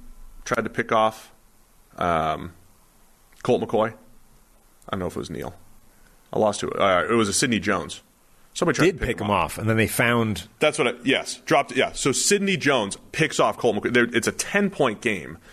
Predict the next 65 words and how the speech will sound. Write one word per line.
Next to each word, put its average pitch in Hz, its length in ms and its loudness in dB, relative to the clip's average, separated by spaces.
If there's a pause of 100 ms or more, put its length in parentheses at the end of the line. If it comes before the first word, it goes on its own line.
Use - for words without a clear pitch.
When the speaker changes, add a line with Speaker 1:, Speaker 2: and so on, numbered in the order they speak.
(360)
Speaker 1:
And 110 240 2
so 147 100 4
it 165 160 2
just 226 180 0
shows, 123 340 2
like, 104 200 0
the 101 40 -4
fine 98 380 0
line 80 240 -4
between 82 280 -2
all 69 140 2
this 65 100 -6
stuff. - 220 -2
It's - 120 0
sixteen 175 440 2
to 123 60 0
six - 280 0
at 104 100 -4
the - 60 -16
time. 87 380 -2 (420)
Colt 147 180 2
McCoy 123 280 0
tries 127 260 2
to 127 80 -10
throw 113 180 2
a 98 40 0
pick. 101 320 -2 (380)
Seattle 131 360 2
would 123 80 2
have 107 60 -4
brought 117 180 4
it 98 40 -8
back 104 160 2
to - 80 -6
about 98 180 2
the - 60 -12
five. 92 600 0 (400)
And 107 140 2
what, 87 140 0
just - 240 -4
barely 104 280 2
hit 98 140 -6
the 95 60 -6
ground? 147 520 0
Like, 107 80 0
Speaker 2:
How 202 60 4
do 247 40 4
Speaker 1:
what 285 60 2
Speaker 2:
you 240 60 4
Speaker 1:
the - 60 -2
Speaker 2:
feel 160 180 4
about 98 260 0
that 71 200 -2
pick? - 300 -10 (120)
'Cause 139 160 0
that's 254 220 2
one 247 80 4
of 220 80 4
those 151 180 4
ones 127 300 0
where 110 320 2 (320)
nobody 131 600 2
thought 98 300 0
that 95 200 0
was 87 400 -4